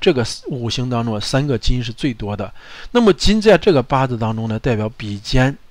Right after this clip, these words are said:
对吧？代表劫财。比肩劫财呢，叫人脉资源、人际关系。哎，这个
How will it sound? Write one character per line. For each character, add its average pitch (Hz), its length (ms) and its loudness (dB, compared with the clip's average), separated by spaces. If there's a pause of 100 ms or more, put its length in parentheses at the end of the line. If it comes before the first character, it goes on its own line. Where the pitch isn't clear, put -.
(200)
对 113 140 -4
吧？ 98 240 -6 (160)
代 117 120 -2
表 98 160 -4
劫 135 280 6
财。 123 280 0 (380)
比 175 160 2
肩 208 220 4
劫 196 160 8
财 185 180 4
呢， 175 140 4
叫 143 160 2
人 123 200 -2
脉 196 200 2
资 127 240 -4
源、 107 280 -2
人 120 280 -4
际 160 200 0 (120)
关 185 280 4
系。 - 120 8 (880)
哎， 87 180 -12 (320)
这 165 120 2
个 131 180 2